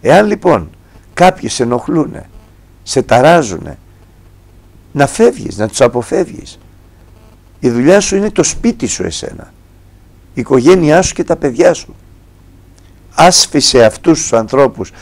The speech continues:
που δημιουργούν προβλήματα και σκάνδαλα μέσα στην Εκκλησία, σε αυτούς που έχει βάλει ο Θεός αρμόδιους να επιμελούνται, στους πρεσβύτερους, που έχουν την ευθύνη ενώπιον του Θεού. Δεν είναι δική σου ευθύνη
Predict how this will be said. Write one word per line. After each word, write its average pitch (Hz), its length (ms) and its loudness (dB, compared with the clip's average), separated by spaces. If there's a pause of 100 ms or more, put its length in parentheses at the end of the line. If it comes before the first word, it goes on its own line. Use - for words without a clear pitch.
(220)
που 117 120 -4
δημιουργούν 113 500 -2
προβλήματα 117 560 -2
και 101 120 -8
σκάνδαλα 117 480 -4
μέσα 98 240 -8
στην 95 200 -12
Εκκλησία, 95 520 -4 (360)
σε - 180 -2
αυτούς 165 300 -2
που 160 100 -4
έχει 147 160 -4
βάλει 131 340 -2
ο 117 40 -4
Θεός 127 340 -4
αρμόδιους 143 640 0
να - 100 -8
επιμελούνται, 165 580 -2
στους - 180 -12
πρεσβύτερους, - 800 -10 (480)
που - 80 -6
έχουν 120 200 -2
την 120 200 -8
ευθύνη 147 420 -6
ενώπιον 107 440 -8
του 113 120 -14
Θεού. - 360 -12 (600)
Δεν - 160 2
είναι 196 140 0
δική 117 320 -6
σου - 160 -8
ευθύνη 104 500 -8